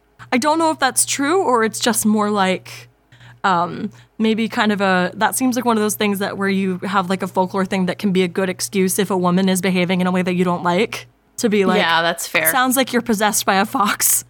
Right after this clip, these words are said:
Speaker 1: But also the idea that these, these shape-shifting creatures would also sometimes act as, like, a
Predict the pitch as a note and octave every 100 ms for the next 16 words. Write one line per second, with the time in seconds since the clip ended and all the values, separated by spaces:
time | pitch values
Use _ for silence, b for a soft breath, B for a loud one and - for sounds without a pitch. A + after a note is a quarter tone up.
0 | _ - B3 B3+ B3 C#4+ B3+ B3 A#3+ A#3+
1 | D4 C#4+ C#4 A3+ G#3+ G#3 - - F#3+ G#3+
2 | F#3 - - B3+ B3+ - A#3+ A3 G3+ -
3 | G#3 G3 F3+ G3+ F#3 F#3+ G3+ F#3 F#3+ F#3+
4 | F3+ - F#3 F#3+ F3+ F3 E3 - -